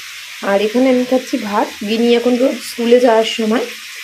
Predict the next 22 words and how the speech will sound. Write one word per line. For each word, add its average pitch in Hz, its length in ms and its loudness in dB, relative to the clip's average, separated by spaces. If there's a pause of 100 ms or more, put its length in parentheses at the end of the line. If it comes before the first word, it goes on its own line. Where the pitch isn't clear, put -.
(140)
ভাতটা 233 340 -4
খেয়ে 247 260 6
যাও, 233 160 6
যেহেতু 226 240 6
বেলায় 220 360 2
স্কুল, 240 280 -6
তো 254 120 2
আমি 220 180 2
নটার 214 260 4
সময়তেই 233 420 0
ভাত 226 200 2 (100)
খেয়ে 247 220 6
নিই 240 140 4
ওর 220 120 0
সাথে 220 240 -4
এক 190 160 -4
থালায় 214 260 4
মেখে 214 260 0
দুজনে। 214 340 0 (400)
তো - 120 -8
আজকে 214 260 -4
যেহেতু 247 300 2